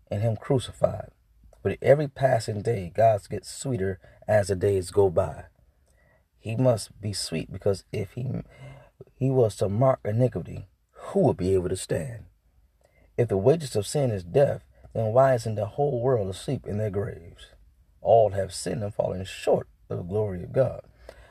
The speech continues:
But there is a man that blesses our shortcomings. The gift of God is eternal life. I receive his gift with open arms. The fact is sin causes death,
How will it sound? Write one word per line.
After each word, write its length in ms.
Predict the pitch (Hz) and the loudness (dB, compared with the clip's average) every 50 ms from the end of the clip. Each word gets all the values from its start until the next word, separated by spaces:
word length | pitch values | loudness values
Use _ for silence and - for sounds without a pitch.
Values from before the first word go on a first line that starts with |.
| - - | -18 -10
But 100 | - 220 | 0 6
there 160 | 254 240 170 | 8 8 8
is 160 | 165 147 156 - - | 8 4 0 -2 -2
a 80 | 127 | -2
man 560 | 123 113 98 95 90 101 113 127 131 135 143 - _ _ _ - - - - - - - _ - - | -2 -2 -2 -2 -4 -4 -4 -6 -8 -10 -14 -18 _ _ _ -20 -20 -20 -20 -20 -20 -20 _ -16 -6
that 340 | - 123 127 101 - - 85 | -2 0 0 0 0 -2 0
blesses 400 | 101 131 143 - - 131 117 120 - _ - | 4 4 4 4 2 -4 -4 -6 -8 _ 0
our 160 | - 110 107 107 | 4 4 4 4
shortcomings. 800 | - - - - - - - - - - - - - - _ - _ _ _ _ _ - _ _ - | 2 -2 -4 -4 -4 -6 -8 -10 -10 -10 -12 -18 -20 -20 _ -20 _ _ _ _ _ -20 _ _ -12
The 100 | 175 180 | -12 -12
gift 300 | - - 262 277 - - | -8 -6 -6 -6 -6 -6
of 100 | - - | -4 2
God 240 | - - 104 104 98 | 4 6 6 4 4
is 80 | 98 | 0
eternal 380 | 95 - - 120 110 107 107 107 | -8 -6 -2 -2 0 0 0 -2
life. 320 | 107 - - - - _ _ _ _ _ _ _ _ _ - _ _ _ _ - - | -2 -4 -6 -8 -16 _ _ _ _ _ _ _ _ _ -20 _ _ _ _ 2 6
I 80 | 127 | 6
receive 420 | 131 113 - - - 220 175 131 107 | 6 6 2 -6 -10 -8 -6 -4 -4
his 160 | 104 98 95 | -4 -6 -4
gift 300 | - 123 135 123 113 - - | 0 2 2 2 2 -2 -6
with 80 | - 110 | -2 -2
open 240 | 113 113 117 117 113 | 0 0 2 2 2
arms. 560 | 120 120 104 120 113 - _ _ - - _ _ - _ _ _ _ - - - - - - - _ - | 4 2 2 -2 -6 -12 _ _ -20 -20 _ _ -20 _ _ _ _ -20 -20 -20 -20 -20 -20 -20 _ -2
The 120 | - 107 101 | -2 -2 -2
fact 380 | - - 127 110 101 85 - _ _ _ - | 2 4 6 6 6 6 0 _ _ _ -8
is 300 | 160 - 117 101 131 - | -4 -4 -4 -4 -4 -6
sin 340 | - - 98 92 127 120 110 | -6 -4 -2 -2 -2 -2 2
causes 380 | - 123 117 104 101 98 95 | 4 4 4 4 2 -2 -6
death, 400 | 107 139 135 98 80 - - - | 0 0 0 0 0 -4 -8 -18